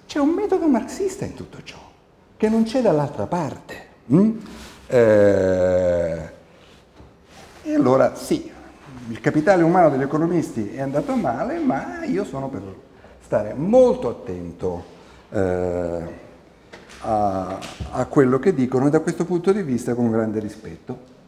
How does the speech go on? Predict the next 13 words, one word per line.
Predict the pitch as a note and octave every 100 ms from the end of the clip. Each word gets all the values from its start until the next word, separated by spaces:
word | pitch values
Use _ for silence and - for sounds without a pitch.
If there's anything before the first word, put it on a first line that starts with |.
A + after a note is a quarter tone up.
| _ _ _ D#3+
Noi | E3+ G#3 G3
loro | E3 A2 -
stanno | - C#3 C#3+ F3 C3+
<laughs> |
dall'altra | B2 A2+ G#2+ B2
parte, | A2+ G#2+ A3
ci | G#3+
sono | D3
nemici | E3+ G3+ G3+
di | C#4
classe | C4 F#2+ F#2 - - - - -
e | F3
nemici | A#2+ F#2+ E2+ - E2 G2